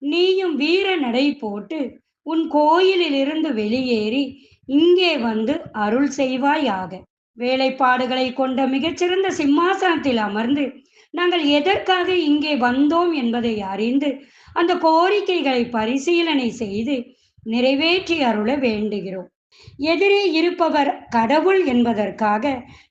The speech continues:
வீட்டை கொடு, பொன்னை கொடு, பொருளை கொடு, வாகனத்தை கொடு என நம் கோரிக்கைகளை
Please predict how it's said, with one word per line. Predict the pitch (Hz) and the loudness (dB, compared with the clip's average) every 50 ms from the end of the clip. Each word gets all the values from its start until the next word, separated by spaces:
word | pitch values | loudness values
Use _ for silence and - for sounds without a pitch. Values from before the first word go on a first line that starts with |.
| _ - | _ -4
வீட்டை | 330 339 339 320 - 285 277 269 240 | -2 0 0 0 2 0 0 0 0
கொடு, | - 254 247 233 240 269 320 311 | 0 0 0 2 2 2 0 0
பொன்னை | - 330 320 302 294 294 294 285 | 0 0 2 2 2 0 0 -2
கொடு, | - - 269 247 240 262 302 294 | -2 0 -2 0 0 0 -2 -2
பொருளை | 294 320 320 311 311 294 294 285 269 - | 0 0 0 2 2 2 2 2 0 0
கொடு, | - 262 254 240 262 294 320 330 - - _ _ _ _ _ _ _ 254 | 0 0 2 2 2 0 -2 -4 -10 -18 _ _ _ _ _ _ _ 0
வாகனத்தை | 320 339 339 339 330 339 320 302 277 - 285 262 254 | 4 4 4 4 4 2 0 0 0 0 0 -2 -2
கொடு | 254 277 277 277 359 403 381 | 0 0 0 2 2 2 2
என | 370 330 294 294 | 2 2 0 0
நம் | 277 262 240 233 | 0 0 0 -2
கோரிக்கைகளை | 233 240 240 247 269 311 330 - - 294 269 233 233 214 214 214 | 0 2 2 2 2 0 -2 -2 -2 -2 -2 -2 -2 -4 -4 -4